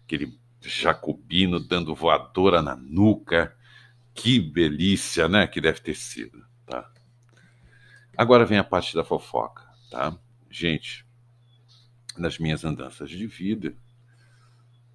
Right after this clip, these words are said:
encontro certo filósofo ch-, absurdamente popular nos dias de hoje,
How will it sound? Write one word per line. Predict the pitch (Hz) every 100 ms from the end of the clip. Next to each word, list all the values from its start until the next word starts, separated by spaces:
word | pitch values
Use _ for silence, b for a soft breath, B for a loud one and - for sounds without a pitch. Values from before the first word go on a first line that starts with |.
| _ _ _ _
encontro | - 78 76 -
certo | - - 76 - -
filósofo | 71 69 71 - -
ch-, | - - - - -
absurdamente | - - - - 208 180 - 80 78 76 67 -
popular | - - 71 69 65
nos | 67
dias | - 65
de | 64 65
hoje, | - 78 - -